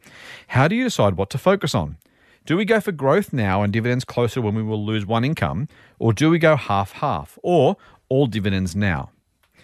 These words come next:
All right, Doc. Growth now, dividends now, half and half, dividends later. Again, we can't give personal advice, so we can't tell James and Grace specific what they should do.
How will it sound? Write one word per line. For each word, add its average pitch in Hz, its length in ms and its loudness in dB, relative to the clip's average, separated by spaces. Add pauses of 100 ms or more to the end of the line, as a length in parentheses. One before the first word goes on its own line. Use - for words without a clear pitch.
(720)
All 156 160 4
right, 139 220 4 (600)
Doc. 117 280 -4 (1400)
Growth 190 340 2
now, 202 300 4 (100)
dividends 185 420 4
now, 185 300 6
half 151 320 0
and 135 140 -2
half, 147 460 4
dividends 135 420 -4
later. 165 580 2 (360)
Again, 131 200 -2
we 127 80 0
can't 165 220 0
give 135 260 -4
personal 147 500 0
advice, 101 300 0
so 147 60 -2
we 135 40 -2
can't 147 220 0
tell 135 140 -2
James 120 300 -4
and 117 80 -10
Grace 113 200 -2
specific - 400 -10
what 107 220 -4
they 165 160 2
should 147 180 -4
do. 254 240 0